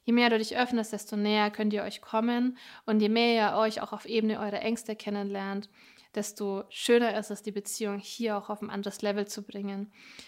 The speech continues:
Tauscht euch aus über eure Ängste. Wenn gerade bei dir irgendwas sehr, sehr, sehr präsent ist und du merkst, du fällst in deine Angst rein, frag deinen Partner, ob er sich mit dir kurz hinsetzt und mit dir drüber spricht. Und er muss in dem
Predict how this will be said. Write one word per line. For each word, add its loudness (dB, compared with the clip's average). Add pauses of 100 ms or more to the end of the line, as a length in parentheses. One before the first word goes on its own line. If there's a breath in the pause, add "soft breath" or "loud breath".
(100)
Tauscht 4
euch 0
aus 2
über -2
eure -4
Ängste. -6 (640)
Wenn 2
gerade 2
bei 2
dir 0
irgendwas -2
sehr, 2
sehr, -4
sehr -6
präsent 4
ist -6
und -4
du -2
merkst, -2
du -12
fällst -2
in -2
deine -2
Angst -6
rein, 0 (1040 loud breath)
frag 2
deinen 2
Partner, 0
ob -4
er 0
sich -6
mit -2
dir -2
kurz -6
hinsetzt 0
und -4
mit -4
dir -2
drüber -8
spricht. -6
Und -6 (120)
er 0
muss 2
in 2
dem 2